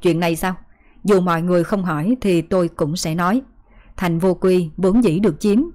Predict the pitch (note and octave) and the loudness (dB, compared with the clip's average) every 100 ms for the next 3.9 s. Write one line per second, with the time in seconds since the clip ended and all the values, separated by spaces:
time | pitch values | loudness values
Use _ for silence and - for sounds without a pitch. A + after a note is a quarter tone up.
0 | - - - F3+ E3+ E3+ G#3+ E3+ D#3+ F#3+ | -12 -12 -4 0 2 2 0 -2 -2 -2
1 | - D#3 D#3+ A#3+ G3 F3 E3+ F3 E3+ F3+ | -2 -4 -4 -4 -4 -4 -2 -2 -2 -2
2 | E3+ - _ - - - A#3 G#3+ F3+ E3+ | -4 -12 _ -20 -14 -2 0 2 0 0
3 | - E3+ - F3 G#3+ F3 E3+ D3+ D3+ | 0 -2 -2 -4 -6 -4 -4 -4 -6